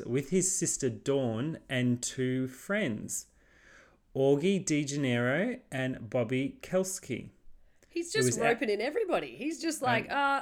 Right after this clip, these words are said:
Speaker 2: hang on, it was this person. No, it was this person. That was me mum. Now it's me sis. Now it's me sister, me friends. It's me friends."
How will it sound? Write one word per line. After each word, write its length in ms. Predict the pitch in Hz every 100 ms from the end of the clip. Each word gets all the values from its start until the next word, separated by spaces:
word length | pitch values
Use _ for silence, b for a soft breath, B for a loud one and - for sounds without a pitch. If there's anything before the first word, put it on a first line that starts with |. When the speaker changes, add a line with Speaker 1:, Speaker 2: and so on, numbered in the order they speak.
| -
Speaker 2:
hang 220 | 294 285
on, 100 | 214
it 40 | 196
was 120 | 202
this 180 | 262 254
person. 400 | 254 247 226 233
No, 80 |
it 60 | 214
was 120 | 185
this 140 | 247 -
person. 500 | 269 226 226 220 208 B B -
That 140 | -
was 120 | 240
me 140 | 254 269
mum. 460 | 240 214 208 202
Now 140 | 196 185
it's 120 | -
me 60 |
sis. 500 | 226 262 240 240 - 202
Now 140 | 180
it's 140 | 180
me 80 | 208
sister, 320 | - 381 -
me 100 | 262
friends. 720 | 226 - 220 214 208 214 196 190
It's 180 | -
me 100 | 214
friends." 640 | 220 294 285 269 269 247